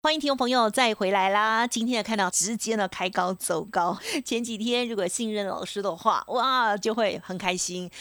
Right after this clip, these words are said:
如果没有的话，这时候该怎么办呢？新的股票，老师说有低价的，有高价的，要集中火力哦。再来请教老师。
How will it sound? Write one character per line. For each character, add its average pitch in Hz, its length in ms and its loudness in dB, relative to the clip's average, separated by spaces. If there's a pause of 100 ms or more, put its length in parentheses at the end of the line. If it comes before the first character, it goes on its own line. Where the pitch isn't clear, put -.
(140)
如 208 120 -4
果 208 100 -6
没 190 140 -8
有 180 80 -4
的 165 80 -6
话， 175 200 -2 (120)
这 240 80 -8
时 220 120 -4
候 233 140 -2
该 359 240 2
怎 - 100 -4
么 285 120 0
办 320 240 0
呢？ 285 200 2
新 285 240 -2
的 269 80 0
股 185 140 -4
票， 214 200 0
老 170 120 0
师 208 100 -8
说 214 300 0 (240)
有 180 180 0 (160)
低 302 240 0
价 214 220 0
的， - 220 -6
有 190 180 -2 (140)
高 285 260 2
价 214 240 2
的， 165 80 -2
要 196 100 2
集 202 220 -4
中 214 260 0
火 202 260 -2
力 220 220 -4
哦。 185 320 2
再 269 120 0
来 240 120 0
请 202 220 -2
教 185 160 2
老 165 160 0
师。 180 420 -2